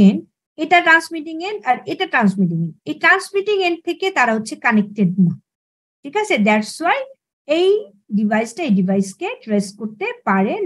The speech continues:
না। ওকে, আচ্ছা, সে কারণে যদি একই সাথে এখানে ট্রান্সমিট করে এবং এখানে এসে কলিশন হবে, এটাই হিডেন নোড টার্মিনাল প্রবলেম। আচ্ছা, এক্সপোজ নোড যেটা, সেটা হচ্ছে তোমার যে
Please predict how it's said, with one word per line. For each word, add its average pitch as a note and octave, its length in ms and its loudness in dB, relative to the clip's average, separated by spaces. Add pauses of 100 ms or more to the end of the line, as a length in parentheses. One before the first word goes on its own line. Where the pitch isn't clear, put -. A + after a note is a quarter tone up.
না। D3+ 80 0 (840)
ওকে, D4+ 180 0 (1120)
আচ্ছা, F#3+ 200 2 (580)
সে F#4 120 -2 (120)
কারণে E4 280 0 (160)
যদি A#3+ 140 -4 (120)
একই C4 260 -10
সাথে D4+ 200 -8
এখানে D#4 240 -8
ট্রান্সমিট D#4 380 -2 (120)
করে F4 160 2 (120)
এবং G#3 120 2 (100)
এখানে F#3+ 200 0 (120)
এসে G#3 120 -4 (100)
কলিশন F#3+ 400 0
হবে, E3 140 -8 (100)
এটাই E4 260 -2
হিডেন G3 240 2
নোড F3+ 200 -6
টার্মিনাল F3+ 360 -4
প্রবলেম। A#3 280 -10
আচ্ছা, A#3 220 -6
এক্সপোজ E4 300 -8 (160)
নোড F4 140 0 (100)
যেটা, A#3+ 260 -2 (600)
সেটা D4 220 0 (100)
হচ্ছে F4+ 320 -4 (240)
তোমার A3+ 400 0 (640)
যে A3 140 2